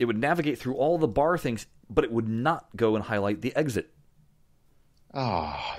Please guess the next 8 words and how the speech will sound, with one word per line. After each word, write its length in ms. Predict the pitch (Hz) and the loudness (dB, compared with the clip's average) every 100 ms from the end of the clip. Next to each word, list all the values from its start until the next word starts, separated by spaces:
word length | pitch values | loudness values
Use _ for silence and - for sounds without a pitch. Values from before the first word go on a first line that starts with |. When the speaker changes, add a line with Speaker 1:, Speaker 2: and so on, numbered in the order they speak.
| - | -10
Speaker 2:
there, 300 | 135 127 127 | -4 2 4
that's 300 | 131 127 - | 2 0 -2
just, 400 | 85 - - - _ - - 147 | 0 0 -2 -4 _ -20 -6 0
and 140 | 160 | 2
that's 260 | 185 185 165 | 2 0 0
really 220 | 151 113 | 2 2
just, 460 | 98 87 - - - - | 2 0 -2 -8 -14 -6
like, 220 | 82 76 | -4 -4